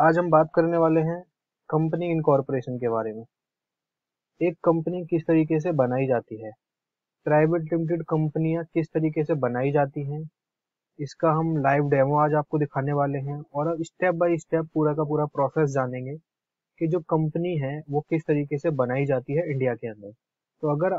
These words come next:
आप भी company बनाने के बारे में सोच रहे हैं और अपना business company बनाकर करने वाले हैं, तो ये वीडियो आपके लिए बड़ा ही खास होने वाला है, जुड़े रहिएगा इस वीडियो में लास्ट तक। और अगर हमारी ये वीडियो पसंद आए तो guys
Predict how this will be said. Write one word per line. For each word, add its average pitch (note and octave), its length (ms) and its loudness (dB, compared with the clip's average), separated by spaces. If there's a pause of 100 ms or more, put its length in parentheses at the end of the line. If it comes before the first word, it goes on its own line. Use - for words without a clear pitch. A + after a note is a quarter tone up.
आप E3 140 4
भी E3+ 160 0
company D#3+ 380 -2
बनाने D3 380 -2
के E3 100 -2
बारे C#3 260 0
में D3 120 -2
सोच C3+ 260 -2
रहे C3 200 -6
हैं C3+ 320 -12
और C3+ 80 -4
अपना C#3 300 -4
business C3 420 -4
company C3+ 340 -4
बनाकर C3 380 -6
करने C3 320 -6
वाले A#2+ 260 -2
हैं, A2 180 -16 (520)
तो E3 60 0
ये F#3 140 2
वीडियो E3 340 2
आपके D#3 240 -2
लिए D#3 100 0
बड़ा C3+ 200 0
ही B2+ 120 -4
खास A#2+ 320 -6
होने B2+ 160 -10
वाला B2+ 240 -6
है, D#3 80 -8 (180)
जुड़े C3 220 -2
रहिएगा B2+ 340 -4
इस C3+ 160 -8
वीडियो C3 260 -4
में C3+ 120 -8
लास्ट B2+ 260 -4
तक। F#3 160 -8 (440)
और B2 100 -6
अगर B2+ 220 -2
हमारी B2+ 300 -6
ये C3 80 -2
वीडियो B2+ 300 -2
पसंद D3+ 440 0
आए B2+ 160 -2 (180)
तो C3 80 -10
guys C#3+ 300 -2